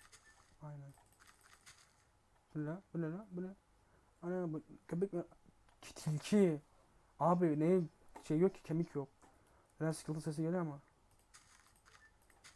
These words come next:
Ha o abi. Ne bereketli bir şey.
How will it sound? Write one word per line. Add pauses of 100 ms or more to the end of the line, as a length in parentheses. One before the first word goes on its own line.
(180)
Ha
o
abi. (1160)
Ne
bereketli
bir
şey.